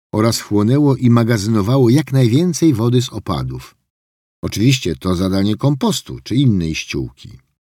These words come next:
To powinna być podstawa utrzymywania wilgotności gleby,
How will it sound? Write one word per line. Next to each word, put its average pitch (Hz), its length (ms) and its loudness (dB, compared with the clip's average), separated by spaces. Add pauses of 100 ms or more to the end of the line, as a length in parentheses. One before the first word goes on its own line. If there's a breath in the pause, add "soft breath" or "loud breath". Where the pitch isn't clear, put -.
(400)
To 269 280 2
powinna 113 600 2
być 104 200 0
podstawa 110 580 -2
utrzymywania 113 800 0
wilgotności 104 760 -2
gleby, 80 480 0